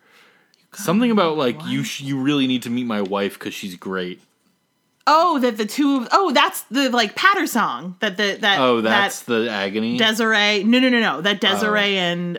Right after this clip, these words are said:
Speaker 1: uh, what, Frederick were singing to each other?
Speaker 2: Oh, yeah.
Speaker 1: Right?
Speaker 2: Yeah, yeah,
Speaker 1: Okay.
Speaker 2: yeah.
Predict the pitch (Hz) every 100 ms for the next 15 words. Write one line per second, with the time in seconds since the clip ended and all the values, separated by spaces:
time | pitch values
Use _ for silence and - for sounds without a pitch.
0 | - 170 156 156 165 185 214 214 - 185
1 | 214 202 247 269 269 277 311 302 330 320
2 | 349 381 _ - 113 - 104 101 107 123
3 | 113 - - 294 - - 208 202 208 220
4 | 208 147 196